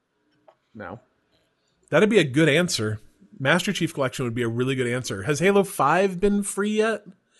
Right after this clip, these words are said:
Speaker 2: It's on Game Pass for free, but
Speaker 1: How about just Halo,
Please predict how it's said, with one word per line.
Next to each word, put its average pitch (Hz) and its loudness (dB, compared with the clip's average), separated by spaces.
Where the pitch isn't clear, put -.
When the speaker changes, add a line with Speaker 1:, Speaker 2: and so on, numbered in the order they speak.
Speaker 2:
It's - -2
on 202 6
Game 208 4
Pass 113 -2
for 110 -10
free, 90 -10
but 98 -10
Speaker 1:
How 139 -10
about 147 2
just 131 -8
Halo, 123 -2